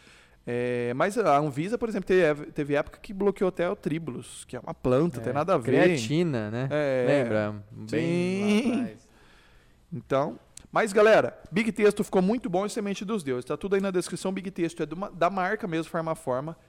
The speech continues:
Speaker 1: que ficou muito boa. Tá da La Filmo. Nossa, é, você vai sentir muita diferença. E a Semente dos Deuses é uma fórmula minha que faz muito tempo aí. Eu só fui atualizando ela. Ela vai ficar mais atualizada ainda na, na versão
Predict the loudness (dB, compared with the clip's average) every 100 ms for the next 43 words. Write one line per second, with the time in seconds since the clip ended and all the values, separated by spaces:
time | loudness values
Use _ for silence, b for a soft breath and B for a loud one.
0 | b -16 -6 -4 -4 -4 -6 -8 -8 -4
1 | -4 -4 -6 -6 -10 -8 -8 -8 -10 -14
2 | -12 -12 -10 -10 -10 -12 -16 _ _ b
3 | b b 4 4 4 -2 -2 -2 -2 -2
4 | -2 -8 -14 -18 b b b b b 0
5 | 0 -2 -2 0 2 2 2 2 -4 -2
6 | -2 -2 -6 -6 -10 -4 -4 -4 -10 -8
7 | -8 -2 0 0 -2 -8 -6 -2 0 0
8 | 0 -4 -2 0 2 2 2 2 0 -2
9 | -2 -2 -4 -6 -6 -6 4 4 4 0
10 | -2 -4 -4 B B B -4 -2 0 2
11 | 2 0 -2 -4 -4